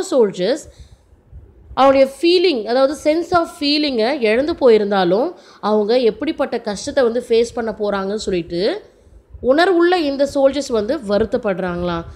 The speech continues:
அது மாத்திரம் இல்லாம, நம்மளுடைய சோல்ஜர்ஸ் வந்து இன்னும் கொஞ்ச நாள்ல வந்து இறந்து போக போறாங்களே அப்படின்னு சொல்லிட்டு அவங்க வந்து மரணத்தின் விளிம்புல இருக்காங்களேன்னு சொல்லிட்டு வருத்தப்படுறாங்களாம். And கண்டிப்பா இந்த சோல்ஜர்ஸ் எல்லாமே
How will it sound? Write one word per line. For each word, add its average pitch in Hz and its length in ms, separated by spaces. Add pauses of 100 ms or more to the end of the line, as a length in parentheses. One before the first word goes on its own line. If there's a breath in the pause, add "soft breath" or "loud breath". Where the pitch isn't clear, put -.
(180 loud breath)
அது 196 240
மாத்திரம் 220 380
இல்லாம, 202 420
நம்மளுடைய 196 440
சோல்ஜர்ஸ் 233 360
வந்து 220 400 (560)
இன்னும் 240 360
கொஞ்ச 294 280
நாள்ல 233 320
வந்து 220 420 (280 loud breath)
இறந்து 202 380
போக 214 360
போறாங்களே 196 300
அப்படின்னு 190 240
சொல்லிட்டு 196 380
அவங்க 220 340
வந்து 220 280
மரணத்தின் 240 680
விளிம்புல 277 420
இருக்காங்களேன்னு 208 420
சொல்லிட்டு 196 560 (380 loud breath)
வருத்தப்படுறாங்களாம். 180 1040 (360 loud breath)
And 277 240
கண்டிப்பா 285 760 (180 loud breath)
இந்த 349 480
சோல்ஜர்ஸ் 277 380
எல்லாமே 220 640